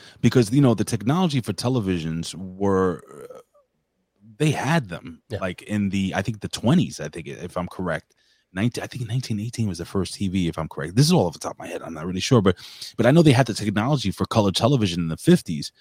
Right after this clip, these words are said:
Speaker 1: but nobody had them.
Speaker 2: Right.
Speaker 1: And, and so then the, the, the studios weren't producing color, and I'm getting to a point here. So what happened is in the sixties, you have all these kids shows, and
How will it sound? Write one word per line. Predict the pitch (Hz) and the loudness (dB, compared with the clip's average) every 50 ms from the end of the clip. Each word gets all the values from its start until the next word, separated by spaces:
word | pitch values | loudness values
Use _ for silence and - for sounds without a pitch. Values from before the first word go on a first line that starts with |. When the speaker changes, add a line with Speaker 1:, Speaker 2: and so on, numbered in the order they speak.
| _ _ _ _ _ _ _ | _ _ _ _ _ _ _
Speaker 1:
but | - 110 | 2 2
nobody | 104 98 90 87 85 | 4 2 2 0 -2
had | - - 175 208 240 160 | 0 2 4 4 4 4
them. | - 90 69 57 - _ _ _ _ _ - | 4 0 -4 -4 -8 _ _ _ _ _ -14
Speaker 2:
Right. | - 95 - _ - | -14 -14 -10 _ -2
Speaker 1:
And, | 101 95 87 | 0 0 0
and | - - 98 | -2 -2 0
so | - 120 113 | 2 4 4
then | 98 101 101 98 90 | 4 4 4 4 2
the, | 101 98 | 2 0
the, | 85 80 104 95 | -2 -4 -8 -6
the | 85 95 87 | -6 -6 -2
studios | - - 143 127 127 113 90 101 | 4 6 8 8 8 6 6 4
weren't | 110 101 101 | 2 2 2
producing | 110 101 117 143 160 - 101 87 | 2 4 4 4 4 4 2 0
color, | - - 85 82 | 0 -2 -2 0
and | 82 | 0
I'm | 90 95 95 | 0 2 2
getting | 98 110 107 101 - | 0 0 0 -2 -2
to | - 92 | -4 -4
a | 82 | -2
point | - - 170 180 131 90 | 0 2 2 2 2 2
here. | 92 85 78 - _ _ _ _ _ - - _ - | 0 -2 -4 -6 _ _ _ _ _ -20 -20 _ -6
So | - - 104 | -2 -2 0
what | 107 | 0
happened | 104 135 143 147 131 120 | 0 0 0 0 0 0
is | 101 98 | 0 0
in | 104 101 | -2 -2
the | 92 | -2
sixties, | - - 185 185 - - - 214 190 180 - | 2 2 2 2 2 2 2 2 2 2 2
you | 101 | 0
have | 98 101 | -2 -2
all | 76 98 101 | -2 -2 -2
these | 101 104 98 - | 0 0 -2 -2
kids | - - 160 175 | 0 2 2 2
shows, | - - - 110 104 101 - - - - - - _ _ | 2 2 4 4 4 2 0 -6 -14 -20 -20 -20 _ _
and | - 110 107 104 101 104 | -2 0 0 2 0 0